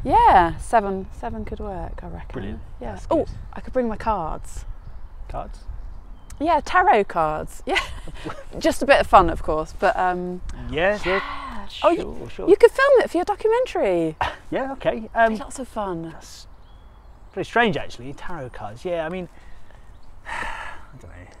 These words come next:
Speaker 1: Go on,
Speaker 2: Yeah,
Speaker 1: it'll
Speaker 2: well,
Speaker 1: be
Speaker 2: it's just
Speaker 1: fun. It'll be fun. I've not done it for ages, and
Speaker 2: lots of weird things happening in the cottage at the minute. I mean, oh, it's
Speaker 1: Really?
Speaker 2: Yeah, y-, um, <sighs> chairs falling over, lamps falling over, that kind of thing. It, it, I, I know, yeah, it sounds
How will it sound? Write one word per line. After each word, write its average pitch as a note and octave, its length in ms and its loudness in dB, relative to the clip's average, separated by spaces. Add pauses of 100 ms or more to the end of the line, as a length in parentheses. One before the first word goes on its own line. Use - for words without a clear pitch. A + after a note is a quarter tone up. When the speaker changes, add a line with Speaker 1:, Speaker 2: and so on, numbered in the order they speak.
Speaker 1:
Go G#3 240 4
on, F#3 540 4
Speaker 2:
Yeah, - 60 6
Speaker 1:
it'll A3+ 140 4
Speaker 2:
well, G3 60 0
Speaker 1:
be G3 60 2
Speaker 2:
it's F#3+ 80 -4
just - 100 -12
Speaker 1:
fun. F3+ 440 4
It'll F#3 160 -4
be G3 120 -2
fun. F#3 440 2
I've G#3 120 0
not A#3 160 2
done A#3+ 160 0
it - 80 -8
for G3+ 140 2
ages, E3+ 640 2
and D#3+ 300 -6 (100)
Speaker 2:
lots - 180 -6
of F3 100 -4 (300)
weird E3 380 4 (420)
things D#3 240 2
happening C#3+ 280 -4
in B2+ 60 -6
the B2+ 60 -6
cottage - 400 -12
at D2+ 80 -18
the D2 60 -16
minute. E2 180 -14
I G#2+ 40 -10
mean, A#2 220 -12 (380)
oh, F2 80 -8
it's - 320 -12 (580)
Speaker 1:
Really? A3 440 0 (200)
Speaker 2:
Yeah, A#3+ 440 10
y-, G#3 140 4
um, G3 240 4 (120)
<sighs> - 760 -6
chairs F3 300 2
falling E3+ 280 0
over, D#3 120 2
lamps D3+ 360 0
falling D3+ 260 -6
over, C#3+ 120 -2
that - 120 -6
kind C#3 100 -10
of B2+ 60 -12
thing. C3+ 280 -10
It, D2+ 240 -14 (460)
it, D3+ 320 -8
I, E3+ 160 -6
I F3 60 2
know, E3+ 140 2
yeah, C#3+ 300 0
it A#2 120 -10
sounds D#3 320 -6